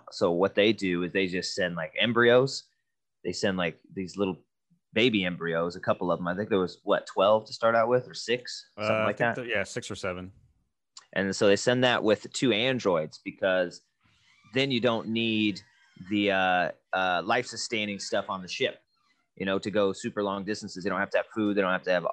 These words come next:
Speaker 1: oxygen and stuff. So they send two androids, and then they will, uh, birth the kids on the new planet. This interesting little birthing s-, it was a very,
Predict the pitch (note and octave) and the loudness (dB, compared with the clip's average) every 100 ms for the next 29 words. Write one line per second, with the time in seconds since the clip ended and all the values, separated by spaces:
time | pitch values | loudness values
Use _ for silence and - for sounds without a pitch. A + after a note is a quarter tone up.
0 | - G2+ - - F2+ E2+ - D#2+ D#2 F2 | 0 0 -2 -10 -8 -8 -8 -8 -4 -4
1 | F2 F#2+ F2 - A#2 A2 G#2 F#2+ G2+ G2 | -2 -2 -2 -2 2 4 4 4 6 4
2 | - - _ _ _ - F2+ G2 F#2 F2 | 0 -20 _ _ _ -2 0 0 0 0
3 | G2 G2+ F#2+ F#2+ F#2 F2+ F2 - _ _ | 0 2 2 2 2 0 -2 -8 _ _
4 | D2+ D2 D2 D2 - _ _ _ _ _ | -10 -8 -10 -12 -16 _ _ _ _ _
5 | _ _ _ G#2 A2 A2+ A2+ A2 F#2 G2+ | _ _ _ -10 0 2 2 0 -2 -2
6 | D#2+ - - B2 G#2 F2+ G2 F#2+ F2+ G#2+ | -2 -14 -4 0 2 2 0 0 0 -2
7 | G2+ G#2+ F#2+ F#2+ - F2+ F#2+ - C3+ C3+ | -2 -2 -2 -4 -6 -8 -10 -8 -6 -4
8 | B2 - G#2 G#2 G2 F2 G#2 G#2+ G#2 G2+ | -4 -6 -4 -2 0 2 2 2 -2 -6
9 | G2 _ - - - _ _ _ _ - | -12 _ -20 -20 -20 _ _ _ _ -6
10 | G2+ G2 F#2+ F2 A2 A2+ G#2+ | -4 -2 -4 -2 2 2 2